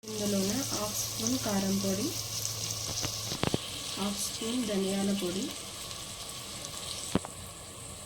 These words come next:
కొద్దిగా గరం మసాలా, రుచికి తగినంత సాల్ట్,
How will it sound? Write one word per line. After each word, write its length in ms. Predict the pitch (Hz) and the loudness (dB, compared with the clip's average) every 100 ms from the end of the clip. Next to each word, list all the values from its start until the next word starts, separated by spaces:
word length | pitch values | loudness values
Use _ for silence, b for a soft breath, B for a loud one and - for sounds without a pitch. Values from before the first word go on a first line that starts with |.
| - | -4
కొద్దిగా 420 | 226 196 202 202 233 220 | 0 2 4 4 4 2
గరం 240 | 202 202 196 | 2 4 4
మసాలా, 440 | 190 - 175 - - - - - - - - - - - - - - - - - - - - - - - - - - - | 2 -2 -4 -4 -6 -10 -10 -10 -8 -8 -10 -10 -10 -10 -10 -10 -12 -12 -10 -10 -6 -8 -4 0 2 2 2 -2 -2 0
రుచికి 340 | 220 220 226 220 | 2 2 0 0
తగినంత 540 | 208 190 196 190 202 214 277 277 | 2 2 2 2 0 0 -2 -2
సాల్ట్, 380 | 185 180 170 | -2 -2 -2